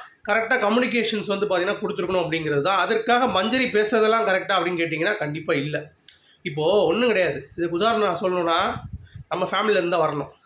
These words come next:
இப்ப என் ஒய்ஃப் வந்து சமைச்சிட்டு இருக்கான்னு வைங்களேன், நான் போயிட்டு, "பா, டீ போடுப்பா, எப்பா அந்த பிரெட் அதை பண்ணி கொடுப்பா, எப்பா அதை கொஞ்சம் சூடு பண்ணுப்பா டீயை,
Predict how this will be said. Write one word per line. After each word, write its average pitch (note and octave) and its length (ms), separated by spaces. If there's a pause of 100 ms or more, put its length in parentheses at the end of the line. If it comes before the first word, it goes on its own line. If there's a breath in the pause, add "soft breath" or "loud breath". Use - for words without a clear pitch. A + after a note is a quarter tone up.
இப்ப E3+ 440 (260 loud breath)
என் G3 220
ஒய்ஃப் A#3+ 160
வந்து G#3 200
சமைச்சிட்டு E3+ 360
இருக்கான்னு D#3+ 240
வைங்களேன், C#3+ 320 (460)
நான் E3+ 200
போயிட்டு, E3+ 460
"பா, E3+ 100
டீ F3 180
போடுப்பா, D3+ 440 (600 soft breath)
எப்பா F3+ 220 (260)
அந்த D#3 140
பிரெட் F3 200
அதை F3 140
பண்ணி E3+ 180
கொடுப்பா, D3 320 (600 soft breath)
எப்பா F3+ 260 (380)
அதை D#3+ 200
கொஞ்சம் F3 300
சூடு A3 340
பண்ணுப்பா D3 260
டீயை, D3+ 320